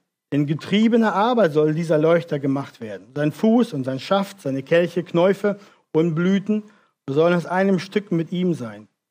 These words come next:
Aus den Seiten des Leuchters sollen sechs Arme herauskommen. Drei Arme aus einer Seite des Leuchters und drei Arme aus der anderen Seite des Leuchters.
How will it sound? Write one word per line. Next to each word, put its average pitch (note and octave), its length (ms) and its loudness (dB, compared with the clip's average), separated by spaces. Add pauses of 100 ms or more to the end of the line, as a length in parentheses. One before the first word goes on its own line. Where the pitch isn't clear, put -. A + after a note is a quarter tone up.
(300)
Aus D3 140 -6
den E3 200 2
Seiten G#3 400 2
des G#3+ 140 0
Leuchters G3 480 2
sollen E3 460 2
sechs F#3+ 340 -2
Arme G#3 340 0
herauskommen. D#3 680 -2 (100)
Drei D#3 400 0
Arme G#3 420 2
aus E3 280 -4
einer G3+ 320 0
Seite G#3 500 0 (920)
des C#3+ 120 -10
Leuchters E3 400 2
und D3 100 0
drei E3+ 240 0
Arme G#3+ 300 2
aus G3+ 160 0
der G3 80 -2
anderen G#3 360 2
Seite B2 280 -6
des - 80 -18
Leuchters. A#2+ 420 -10